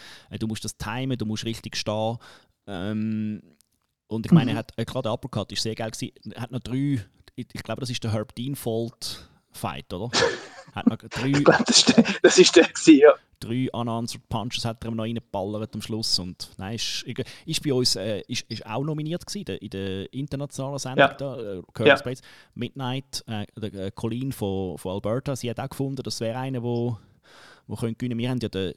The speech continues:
Speaker 1: ähm, den K O vom Jahr am, am, äh, Barnett gegen den Villante gegeben. Was, was haltest du
Speaker 2: Absolut
Speaker 1: davon?
Speaker 2: geil. Ja, das war grossartig gewesen. Das, und, und ich bin völlig, äh, gleicher Meinung wie der Sean von Liverpool,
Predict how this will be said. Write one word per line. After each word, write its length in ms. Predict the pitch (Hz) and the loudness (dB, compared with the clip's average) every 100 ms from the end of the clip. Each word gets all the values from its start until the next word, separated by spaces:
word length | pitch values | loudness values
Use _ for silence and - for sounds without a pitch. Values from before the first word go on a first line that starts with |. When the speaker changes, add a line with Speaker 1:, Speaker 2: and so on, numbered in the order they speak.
| _ | _
Speaker 1:
ähm, 580 | - 98 101 101 98 90 - - | -6 -2 -2 -2 -4 -6 -10 -10
den 80 | 110 | -6
K 140 | 107 | -2
O 140 | 113 | -2
vom 140 | 120 104 | -2 -4
Jahr 280 | 98 101 98 | -4 -4 -6
am, 160 | 101 - | -8 -6
am, 360 | 107 104 104 - _ - _ _ _ _ - | -4 -4 -6 -8 _ -20 _ _ _ _ -12
äh, 240 | 98 101 | -8 -6
Barnett 720 | 98 104 104 110 - - - - - - _ _ - | -4 -2 -2 -4 -4 -4 -4 -6 -18 -20 _ _ -14
gegen 180 | 104 107 | -10 -6
den 100 | 104 | -4
Villante 440 | 107 98 127 139 135 | -4 -4 -4 -4 -6
gegeben. 360 | - 76 101 | -6 -6 -4
Was, 220 | 95 - - | -4 -6 -4
was 140 | 107 | -2
haltest 240 | 113 - | -2 6
du 40 | 170 | 6
Speaker 2:
Absolut 460 | 170 - 156 147 | 8 10 10 10
Speaker 1:
davon? 160 | 143 139 - | 8 8 4
Speaker 2:
geil. 40 | - - | -2 4
Ja, 240 | 170 160 147 | 12 12 12
das 140 | - | 8
war 180 | - 160 | 4 10
grossartig 520 | 156 147 156 151 156 | 10 12 10 10 6
gewesen. 200 | - 139 131 | 0 -2 2
Das, 280 | 139 - - - | 0 0 -6 2
und, 140 | 165 - | 4 6
und 220 | 180 - 196 - | 4 2 -8 2
ich 160 | 208 | 6
bin 180 | - 185 | 10 10
völlig, 380 | 185 190 196 - _ _ _ - | 12 12 12 6 _ _ _ 10
äh, 460 | 180 170 156 175 170 - - - 214 | 12 12 12 8 2 -2 -14 -16 -8
gleicher 260 | 190 185 175 | 6 10 12
Meinung 360 | 165 170 180 170 - | 12 10 8 4 4
wie 160 | 160 160 | 8 10
der 320 | 160 151 147 | 12 12 12
Sean 380 | - - 165 175 | 8 10 12 12
von 120 | 170 156 | 10 10
Liverpool, 440 | 185 - 151 165 | 10 10 10 10